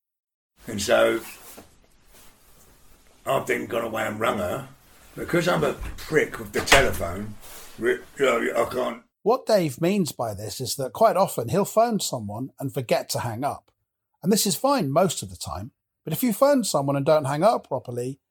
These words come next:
Speaker 2: you could end up leaving a message that you don't want them to hear. So the moral of this story is,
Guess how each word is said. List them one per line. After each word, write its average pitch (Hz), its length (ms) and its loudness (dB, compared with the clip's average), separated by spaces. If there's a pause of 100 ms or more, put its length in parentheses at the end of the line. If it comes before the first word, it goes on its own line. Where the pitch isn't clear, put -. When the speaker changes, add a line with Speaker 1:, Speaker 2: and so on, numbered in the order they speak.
(160)
Speaker 2:
you 139 140 -6
could 269 240 2
end 151 180 2
up 135 160 -2
leaving 143 300 -2
a 139 60 0
message 143 440 0
that 127 100 -14
you 143 120 -8
don't 156 200 2
want 143 160 0
them 120 140 -8
to 117 120 -8
hear. 147 360 -6 (540)
So - 160 -2
the 143 120 2
moral 226 320 4
of 147 120 2
this 254 180 2
story 151 460 2
is, 135 380 0